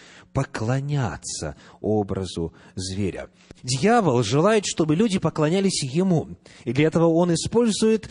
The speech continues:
своих марионеток на земле из числа людей, для того, чтобы стяжать себе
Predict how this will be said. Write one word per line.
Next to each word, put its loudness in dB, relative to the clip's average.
своих 0
марионеток 0
на 0
земле 0
из 0
числа -2
людей, -4
для 0
того, 2
чтобы 0
стяжать 0
себе 0